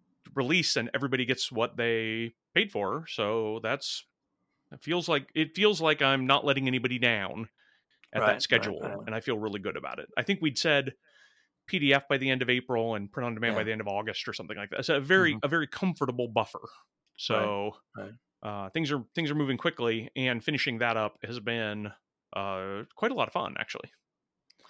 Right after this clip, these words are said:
Speaker 2: Now, do you do your own layout and everything, and all that, you put all the art in there as well? And
Speaker 1: Um, I do. And my, my brother, who is, was a professional graphic designer for several years, will be quick to point out,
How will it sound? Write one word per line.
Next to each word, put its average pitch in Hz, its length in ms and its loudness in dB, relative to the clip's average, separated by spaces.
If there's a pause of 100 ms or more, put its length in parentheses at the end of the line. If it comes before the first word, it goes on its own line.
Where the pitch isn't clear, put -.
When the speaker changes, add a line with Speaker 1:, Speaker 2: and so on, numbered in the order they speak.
(640)
Speaker 2:
Now, 175 240 10
do - 200 -2
you 240 200 4
do 233 120 4
your 320 200 4
own 262 180 2
layout 220 580 6
and 156 100 0
everything, 220 400 2
and 151 80 6
all 175 200 8
that, 147 100 -4
you 139 160 -2 (180)
put 175 200 0
all 147 180 8
the 156 120 2
art 175 260 6 (140)
in 156 100 0
there 180 160 4
as 127 140 -2
well? 175 420 2
And 98 320 -4 (680)
Speaker 1:
Um, 160 320 -4
I 160 120 2
do. 156 640 2
And 160 100 0
my, 156 160 6
my 143 360 4
brother, 160 400 2
who 127 200 0
is, 113 300 -2 (500)
was 127 140 0
a 117 40 -4
professional 143 520 0
graphic 117 300 2
designer 101 340 -2
for 123 100 -10
several 104 320 -4
years, 98 320 -4
will 147 60 -4
be 127 100 -4
quick - 220 -2
to 151 80 -4
point 143 260 0
out, 127 240 2